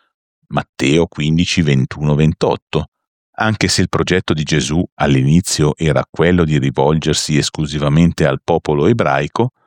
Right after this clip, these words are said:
di fronte all'insistenza di una madre che soffre,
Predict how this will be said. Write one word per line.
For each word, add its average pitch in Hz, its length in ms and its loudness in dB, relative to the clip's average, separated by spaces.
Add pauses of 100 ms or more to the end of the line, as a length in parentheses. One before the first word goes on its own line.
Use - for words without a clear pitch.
(240)
di 90 140 -2
fronte 160 400 0
all'insistenza 95 880 0
di 76 80 -6
una 80 200 0
madre 76 500 -2
che 92 160 -2
soffre, - 560 0